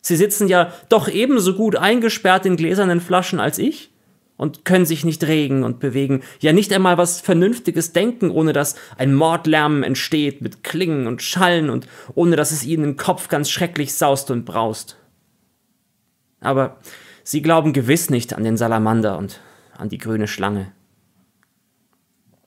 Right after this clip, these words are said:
"Ach, Sie faseln wohl, mein Herr Studiosus", erwiderte ein Kreuzschüler.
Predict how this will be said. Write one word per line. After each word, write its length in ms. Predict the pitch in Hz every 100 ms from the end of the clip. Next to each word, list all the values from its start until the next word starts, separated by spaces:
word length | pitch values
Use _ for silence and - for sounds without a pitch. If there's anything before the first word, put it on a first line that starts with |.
| _ _ _ _ _ _ _ _ -
"Ach, 220 | 117 131
Sie 400 | - - - 139
faseln 1040 | 139 - - - - 131 175 180 190 175 147
wohl, 280 | 147 151 139
mein 200 | 131 127
Herr 160 | 127
Studiosus", 1000 | 123 139 131 123 117 113 101 87 - - - - - _ _ _ _ _ -
erwiderte 520 | 107 107 104 95 101
ein 240 | 78 92 90
Kreuzschüler. 720 | 117 98 - - 78 85